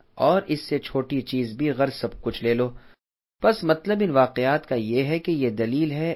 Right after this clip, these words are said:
اس پر کہ عورت کے پاس جو کچھ ہے سب کچھ دے کر وہ خلا کرا سکتی ہے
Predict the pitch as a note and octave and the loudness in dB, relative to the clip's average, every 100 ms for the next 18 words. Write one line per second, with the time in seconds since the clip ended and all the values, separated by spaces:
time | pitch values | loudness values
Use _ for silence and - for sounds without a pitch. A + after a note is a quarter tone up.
0 | - D#3+ D#3 - D#3+ E3+ F3+ - D3+ - | -4 -6 -6 -6 -2 -2 -2 -4 -4 0
1 | A#2+ C3 D#3 - C#3 - B2 A2+ G2+ A#2+ | 0 0 -2 -4 -6 -2 -2 0 0 -2
2 | - B2 - D3 D3 - C3+ A#2+ - - | 0 -4 -4 -4 -6 -2 -6 -6 -10 -4
3 | D#3 - B2 A#2+ C3 C3 A#2 - A2+ G#2+ | -4 -2 -2 0 -2 -2 -2 -2 -2 -4
4 | G#2 G#2 G2+ G#2 - C3+ C#3+ | -4 -8 -6 -10 -8 -6 -6